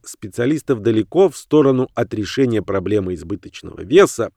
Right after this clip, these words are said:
и улучшения общего состояния здоровья. Крах низкожировой парадигмы наступил после публикации результатов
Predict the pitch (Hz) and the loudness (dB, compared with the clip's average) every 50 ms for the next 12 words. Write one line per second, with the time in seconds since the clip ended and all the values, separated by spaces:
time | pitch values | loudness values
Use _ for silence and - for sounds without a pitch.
0 | _ - 139 135 120 113 107 - - - 120 104 92 85 - _ - 156 160 - | _ -2 0 0 0 0 -2 -4 -2 -2 -2 -2 -2 -6 -6 _ 2 2 2 2
1 | - - 131 120 117 - - 104 - - 98 87 80 85 87 90 87 85 87 78 | -2 -6 -4 -4 -4 -6 -8 -10 -8 -6 -4 -2 0 0 0 0 0 -2 -2 -4
2 | 73 - 90 80 78 80 78 78 82 78 - _ _ _ _ _ _ _ _ _ | -6 -8 -10 -12 -12 -16 -20 -20 -20 -20 -20 _ _ _ _ _ _ _ _ _
3 | _ _ _ _ _ _ _ _ _ _ _ _ - 139 139 151 156 160 165 - | _ _ _ _ _ _ _ _ _ _ _ _ -2 2 4 4 4 4 4 0
4 | - - - - - 139 175 196 190 - - 185 175 180 180 175 175 175 180 165 | -4 -12 -18 -10 -4 -2 -2 -2 -4 -2 -2 0 2 2 2 4 4 4 2 2
5 | - 175 165 170 156 156 165 156 160 165 165 160 117 90 - - 95 90 - 190 | 0 0 0 0 0 -2 -4 -4 -4 -6 -6 -4 -6 -8 -8 -8 -10 -6 -4 -4
6 | 208 185 - 170 170 - - 160 131 - 139 120 117 117 - - 123 107 - - | -4 -2 0 0 0 0 0 -2 -2 -2 -2 -4 -4 -4 -2 -2 -4 -4 -4 -6
7 | 98 90 82 87 85 - 170 180 - 165 - _ | -6 -6 -6 -8 -6 -4 -4 -4 -4 -6 -10 _